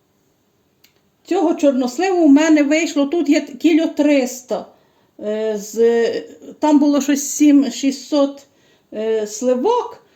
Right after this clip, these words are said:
і кіло триста вийшло у мене су-, сушених таких. О.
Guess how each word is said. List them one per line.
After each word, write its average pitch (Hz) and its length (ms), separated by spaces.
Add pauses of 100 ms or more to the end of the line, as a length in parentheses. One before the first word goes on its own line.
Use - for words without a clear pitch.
(160)
і 247 80
кіло 320 300
триста 311 420
вийшло 302 320
у 285 60
мене 294 460
су-, - 540
сушених 277 580
таких. 208 400 (840)
О. 196 240